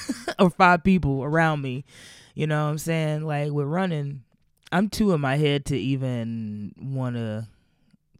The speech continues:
talk to anybody, 'cause it's so funny, 'cause the last time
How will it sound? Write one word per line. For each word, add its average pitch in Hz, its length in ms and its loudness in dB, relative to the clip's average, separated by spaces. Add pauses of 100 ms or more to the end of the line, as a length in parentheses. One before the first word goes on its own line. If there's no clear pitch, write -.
(120)
talk 120 400 -4
to 135 100 -6
anybody, 120 480 -2
'cause 147 220 0
it's 151 100 -4
so 151 140 2
funny, 147 280 0
'cause 139 200 0
the 139 80 -4
last 143 320 -2
time 143 340 -2